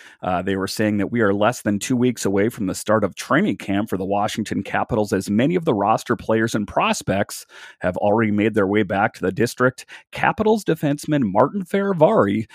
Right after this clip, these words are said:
has yet to travel to Washington, but will return to D C in the next few days. Fehervary won a final workout in his hometown in Slovakia on Saturday morning. Unfortunately, during the workout, Fehervary encountered an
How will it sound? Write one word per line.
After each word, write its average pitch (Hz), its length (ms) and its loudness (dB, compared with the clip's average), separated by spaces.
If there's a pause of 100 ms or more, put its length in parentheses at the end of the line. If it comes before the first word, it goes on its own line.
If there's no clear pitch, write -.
(180)
has 92 260 0
yet 101 220 2
to 95 80 -6
travel 101 340 2
to 95 80 0
Washington, 110 600 0
but 110 180 4
will 123 140 0
return 147 580 0 (320)
to 113 140 0
D 113 260 0
C 131 320 0
in 104 100 -2
the 92 60 0
next 95 300 -2
few 104 160 -4
days. 113 480 0 (280)
Fehervary 160 680 6
won 147 360 4
a - 60 -6
final 180 380 -2
workout 131 480 2
in 104 80 2
his 92 180 -2
hometown 127 720 0 (300)
in 101 160 -4
Slovakia 104 720 0
on 101 180 0
Saturday 107 480 0
morning. 110 420 0
Unfortunately, 113 1000 -2
during 113 180 2
the 110 80 0
workout, 127 400 0
Fehervary 135 680 2
encountered 131 500 -2
an 107 140 2